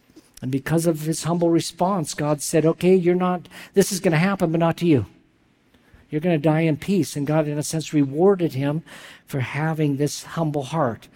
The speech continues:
And then there was a third thing about Josiah's response, and that is that he made a commitment to obey God's word from then on. And he insisted the people do the same.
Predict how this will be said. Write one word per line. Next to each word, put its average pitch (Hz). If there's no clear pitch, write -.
And 180
then 196
there 202
was 180
a 175
third 220
thing 190
about 156
Josiah's 151
response, 143
and 190
that 202
is 175
that 156
he 175
made 170
a 147
commitment 156
to 147
obey 127
God's 123
word 131
from 135
then 143
on. 131
And 170
he 156
insisted 147
the 139
people 147
do 139
the 131
same. 131